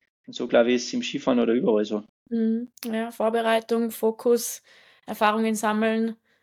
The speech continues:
Speaker 2: weitermachen.
Speaker 1: Und
Speaker 2: Mhm.
Speaker 1: dann auch mutig sein einfach auch.
Speaker 2: Mhm.
Speaker 1: Und auch mutig sein, äh, Fehler zu machen.
Speaker 2: Mhm.
Speaker 1: Weil wenn ich es nicht
Speaker 2: Ja.
Speaker 1: probiere, dann werde ich es nicht wissen.
Speaker 2: Mhm.
Speaker 1: Und
Speaker 2: Ja,
Speaker 1: wenn's
Speaker 2: voll.
Speaker 1: dich hinschmeißt, dann, blöd gesagt,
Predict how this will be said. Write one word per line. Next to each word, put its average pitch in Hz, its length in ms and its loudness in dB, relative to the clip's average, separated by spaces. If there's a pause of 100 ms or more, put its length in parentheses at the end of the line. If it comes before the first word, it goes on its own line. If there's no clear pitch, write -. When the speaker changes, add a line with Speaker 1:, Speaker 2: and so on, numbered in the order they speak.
(140)
Speaker 2:
weitermachen. 214 720 -4 (140)
Speaker 1:
Und 208 140 2
Speaker 2:
Mhm. 214 40 2
Speaker 1:
dann - 160 6
auch 139 60 8
mutig 156 360 0
sein 117 200 2
einfach 113 260 2
auch. 117 260 6
Speaker 2:
Mhm. 202 260 -6
Speaker 1:
Und 120 120 0
auch 123 80 4
mutig 151 360 0
sein, 143 320 2
äh, 131 500 4
Fehler 151 300 4
zu - 120 -8
machen. 113 340 -2 (380)
Speaker 2:
Mhm. 208 280 0
Speaker 1:
Weil 120 120 2
wenn 131 120 2
ich 135 100 4
es 135 80 -4
nicht 143 120 -2
Speaker 2:
Ja. - 60 -10
Speaker 1:
probiere, 143 380 4
dann 151 160 0
werde 151 140 4
ich 147 60 -2
es 151 40 -6
nicht 135 100 -4
wissen. 170 360 -6 (220)
Speaker 2:
Mhm. 214 220 -8 (420)
Speaker 1:
Und - 100 -4
Speaker 2:
Ja, - 60 2
Speaker 1:
wenn's 139 160 0
Speaker 2:
voll. 147 100 -2
Speaker 1:
dich 139 100 -2
hinschmeißt, 160 500 0
dann, 135 360 -4 (220)
blöd 147 200 2
gesagt, - 420 -2